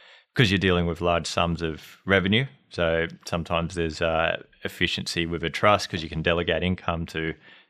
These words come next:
certain people. You can, you know, there's land tax benefits and all that kind of stuff. Yeah, but like I said, they don't look at your financials. So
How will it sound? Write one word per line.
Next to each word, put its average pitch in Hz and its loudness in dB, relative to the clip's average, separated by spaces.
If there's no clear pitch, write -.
certain 85 0
people. 104 0
You 82 -2
can, 80 -6
you 78 -8
know, 87 -4
there's 82 -10
land 87 -4
tax - -8
benefits 87 -2
and 92 -8
all 90 -2
that 90 0
kind 87 0
of 85 -4
stuff. 113 2
Yeah, 131 8
but 120 -2
like 139 2
I 127 0
said, 113 2
they 113 8
don't 131 4
look 113 0
at 101 2
your 92 0
financials. 92 0
So 87 2